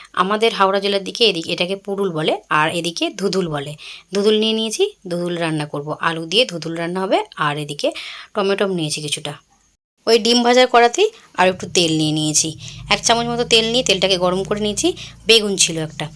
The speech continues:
ভাবলাম বেগুনটা ভাজা করি, বাবুও খেতে ভালোবাসে, বাবুর ড্যাডিও খেতে ভালোবাসে, তাই বেগুনটাকে ভাজা করে নিচ্ছি।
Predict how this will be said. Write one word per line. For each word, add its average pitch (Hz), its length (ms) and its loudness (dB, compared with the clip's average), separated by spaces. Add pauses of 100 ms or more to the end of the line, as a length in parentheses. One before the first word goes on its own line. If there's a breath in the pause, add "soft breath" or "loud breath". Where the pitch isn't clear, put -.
(240 loud breath)
ভাবলাম 208 300 2
বেগুনটা 196 360 2
ভাজা 185 240 0
করি, 202 200 0 (320 loud breath)
বাবুও 165 340 0
খেতে 208 220 0
ভালোবাসে, 208 440 2
বাবুর 151 280 -4
ড্যাডিও 156 280 -4
খেতে 151 220 -6
ভালোবাসে, 151 480 -6 (280 loud breath)
তাই 175 140 2
বেগুনটাকে 190 440 2
ভাজা 190 240 2
করে 208 180 0
নিচ্ছি। 214 320 2